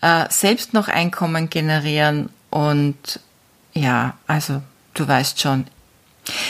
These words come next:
in der klassischen Wirtschaft würdest du mit tausend bis tausendfünfhundert Euro Umsatz im Monat keine vierhundert Euro erwirtschaften.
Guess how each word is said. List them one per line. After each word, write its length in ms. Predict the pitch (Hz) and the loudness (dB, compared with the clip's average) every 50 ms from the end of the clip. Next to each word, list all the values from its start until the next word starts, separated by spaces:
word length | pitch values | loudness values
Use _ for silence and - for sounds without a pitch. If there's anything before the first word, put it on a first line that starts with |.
| - - - | -8 -8 -6
in 100 | - 170 | -2 0
der 100 | 170 175 | 0 0
klassischen 680 | 170 - 170 185 240 285 - - 233 - - 190 175 147 | 0 2 0 0 0 0 -2 -2 -2 2 2 2 2 2
Wirtschaft 880 | 160 170 170 165 - - 190 156 160 170 180 - - - - - - - - - - - - - | 0 -2 -2 -2 -4 -2 0 2 2 0 0 -4 -10 -20 -20 -20 -20 -20 -20 -20 -20 -18 -6 0
würdest 360 | 175 185 185 180 180 185 - | 2 4 4 4 2 0 0
du 40 | 160 | -4
mit 240 | 151 147 139 - - | -4 -4 -2 0 2
tausend 340 | - 117 107 214 220 202 | 4 4 4 4 2 2
bis 140 | 180 180 - | 0 0 -2
tausendfünfhundert 920 | - 147 143 151 175 175 160 - - 156 160 - 160 151 143 147 - - - | 2 2 2 4 2 0 -2 -2 -6 -8 -6 -4 -4 -4 -4 -4 -6 -4 -2
Euro 200 | - 139 139 135 | -2 -2 -2 -2
Umsatz 480 | - - 185 208 208 185 180 - - - | 0 2 2 4 4 2 0 -2 -6 -8
im 180 | - 151 151 | -4 -2 0
Monat 760 | 147 143 139 139 143 156 160 160 156 156 151 147 - - - _ _ _ - - - - - _ _ _ _ | 0 0 0 0 0 0 2 2 2 0 0 -4 -6 -14 -20 _ _ _ -20 -20 -20 -20 -20 _ _ _ _
keine 460 | - - - - 180 180 165 143 139 | -4 -2 2 4 6 6 6 4 2
vierhundert 640 | 135 - 143 139 139 147 143 139 139 131 - - - | 0 0 0 0 0 0 0 -2 -2 -4 -6 -8 -4
Euro 540 | - 135 139 139 143 147 143 135 131 139 139 - _ _ _ - - _ _ _ _ _ _ - | -2 0 0 0 0 0 -2 -2 -2 -4 -4 -8 _ _ _ -20 -20 _ _ _ _ _ _ -4
erwirtschaften. 960 | 151 151 135 139 139 131 135 - - 135 131 135 - - - 135 135 135 131 | -2 -2 0 0 -2 -2 -2 -2 -2 -2 -2 -4 -6 -10 -6 -6 -4 -6 -6